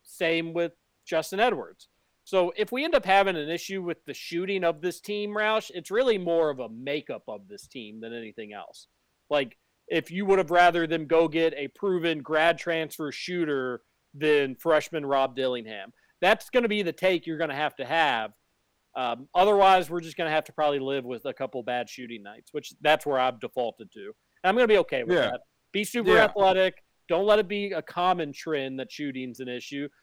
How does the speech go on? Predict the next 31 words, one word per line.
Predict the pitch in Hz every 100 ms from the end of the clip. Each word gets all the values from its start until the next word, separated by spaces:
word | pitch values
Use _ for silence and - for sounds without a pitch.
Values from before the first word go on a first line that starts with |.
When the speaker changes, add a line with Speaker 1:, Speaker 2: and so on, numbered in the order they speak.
| _ -
Speaker 1:
But | 214 208
yeah, | 254
this, | 208 226 - 196
this | 226 -
team | 320 277
will |
have | 202 233
some | 202 185
off | 180 -
nights. | 175 110 -
I | 135
don't, | 156 135
I, | 139 135 143
I |
think, | 139 156 - -
and | 147 139
you | 139
saw | 170 165
that | 165
first | 180 170
half, | 180 233 -
not | 123 -
the |
best | 110 110
shooting. | - 113 95 110 _ _ _ _ _ _ _ _ _
Speaker 2:
Yeah, | 180 175 139
I | 160
just | 202 196 175
anticipate | 147 143 131 - 127 123
that, | 120 113
like, | 107 104 104